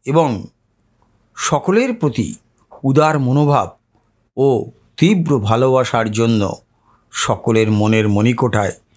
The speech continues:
চিরস্থায়ী ঠাঁই পেয়েছেন। সেই গহনানন্দজির জীবনের একটি অসাধারণ ঘটনার কথা আমরা জানতে পারছি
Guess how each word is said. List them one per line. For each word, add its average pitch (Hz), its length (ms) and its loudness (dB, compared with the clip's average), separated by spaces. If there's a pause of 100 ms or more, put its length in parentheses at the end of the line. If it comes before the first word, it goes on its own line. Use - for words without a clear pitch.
(580)
চিরস্থায়ী - 1700 -2 (880)
ঠাঁই 107 280 -2
পেয়েছেন। - 600 -4 (1200)
সেই 202 580 0 (1300)
গহনানন্দজির 196 920 0
জীবনের 127 460 0 (1400)
একটি 143 300 0
অসাধারণ 156 720 0
ঘটনার 113 480 0 (440)
কথা 117 260 -2
আমরা 110 280 2
জানতে 104 360 -2
পারছি 147 540 -2